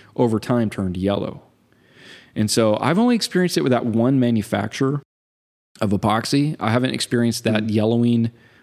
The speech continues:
Speaker 1: over time with any other manufacturer. I'm not sure why that happened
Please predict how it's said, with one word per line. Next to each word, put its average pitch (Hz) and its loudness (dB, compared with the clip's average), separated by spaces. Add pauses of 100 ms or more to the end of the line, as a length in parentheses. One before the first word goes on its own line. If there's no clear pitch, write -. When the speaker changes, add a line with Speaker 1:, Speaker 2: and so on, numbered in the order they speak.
Speaker 1:
over 107 0
time 110 -2 (480)
with 107 -4
any 117 4
other 104 2
manufacturer. 98 -2
I'm 104 0
not 113 0
sure 110 -4 (160)
why 107 0
that 101 -4
happened 113 -2